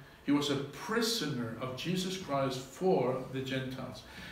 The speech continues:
The second reason I think he sa-, mentions this, Paul's bonds were evidence of his obedience to the Lord and his willingness to pay any price so that the Gentiles might hear the gospel. Praise the Lord for those bonds.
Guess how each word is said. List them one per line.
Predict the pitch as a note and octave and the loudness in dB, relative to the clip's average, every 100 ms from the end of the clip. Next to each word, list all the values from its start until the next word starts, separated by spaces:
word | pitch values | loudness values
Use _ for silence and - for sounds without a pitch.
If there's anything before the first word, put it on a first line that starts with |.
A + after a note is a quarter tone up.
| - | -2
The | D3+ | 2
second | - C4+ C4 F#3+ | 4 4 6 4
reason | D3+ D3+ D3+ D3+ | 4 2 2 2
I | |
think | C#3 - E3 | 2 2 2
he | D#3+ E3 | 2 2
sa-, | D#3 - E3 D#3+ | 2 2 2 4
mentions | G3 F#3+ D#3 C#3+ | 4 2 0 0
this, | C#3+ D#3 - - - - | 2 0 0 -4 -6 -4
Paul's | - F#3 F#3 F#3+ - - C3 | 6 8 8 4 -2 -8 4
bonds | E3 E3+ F#3 F3 | 8 8 8 6
were | D#3+ E3 - - | 6 6 0 2
evidence | G#3 A3 D#3 D3 D#3 | 4 6 2 0 0
of | - E3+ E3 | 4 6 6
his | D#3+ | 4
obedience | D3 A#2+ F3 B3+ C4+ B3 - | 2 0 4 6 8 6 2
to | A#3+ | 4
the | F#3+ | 6
Lord | D#3+ D#3 D#3 - - - | 8 8 6 2 -6 -2
and | E3 E3 | 2 4
his | D3+ C#3+ | 2 2
willingness | C#3 E3+ B3+ B3+ B3 B3 B3 - | 4 6 8 8 8 6 2 -2
to | |
pay | D3+ F#3+ F#3+ F#3+ F#3+ F#3 | 0 6 8 8 4 2
any | B3 B3+ B3+ | 4 4 2
price | - F3 D3 C#3+ D3 | 4 4 6 4 0
so | D3+ | 0
that | D3 C#3 | 0 0
the | B2+ | 0
Gentiles | D3 F#3 F#3 F3+ F3+ | 0 0 4 2 2
might | C3+ B2+ B2+ | 0 0 -2
hear | D3 C#3+ | -2 0
the | |
gospel. | C3+ B2 A#2+ - B2 - - - - - - - - - - - - - - - - - - - - - - | 2 2 0 -4 -8 -10 -16 -20 -20 -20 -20 -20 -20 -20 -20 -20 -20 -20 -20 -20 -20 -20 -20 -20 -20 -20 -12
Praise | - F3 A#3+ | 2 4 4
the | A3 | 4
Lord | A3 E3+ - | 6 6 4
for | E3 | 2
those | E3 D#3+ | 2 2
bonds. | C#3+ B2 A#2+ - - | 4 4 2 -4 -8